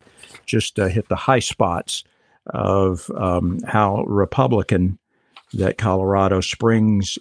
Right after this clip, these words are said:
is. And, uh, and again, you know, people wanna get mad at me, you go right ahead, that, uh, the Republicans are draping themselves in the Second Amendment. This is a conservative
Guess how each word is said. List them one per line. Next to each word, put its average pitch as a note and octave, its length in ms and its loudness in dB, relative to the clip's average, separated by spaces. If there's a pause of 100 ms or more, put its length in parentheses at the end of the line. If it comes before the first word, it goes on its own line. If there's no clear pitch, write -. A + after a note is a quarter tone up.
is. A2+ 480 -2 (240)
And, F#2+ 960 0 (840)
uh, F#2+ 260 -4
and A#2 180 2
again, B2+ 400 2
you A2+ 160 -4
know, A#2 140 0
people B2+ 300 -2
wanna C3 140 4
get D3 140 0
mad D#3 300 0
at B2 180 0
me, A#2+ 80 2
you B2 60 2
go A#2+ 140 2
right B2 280 2
ahead, C#3 440 2 (460)
that, G#2 540 0
uh, G2+ 420 0
the G2 80 -8
Republicans A#2 880 0
are G#2+ 300 0
draping A#2+ 600 2
themselves A#2+ 600 2
in A#2 140 2
the G#2+ 100 0
Second A#2+ 400 -6
Amendment. A#2 480 -4
This G2+ 220 -10
is G#2+ 180 -4
a A2+ 60 -4
conservative A#2+ 1200 0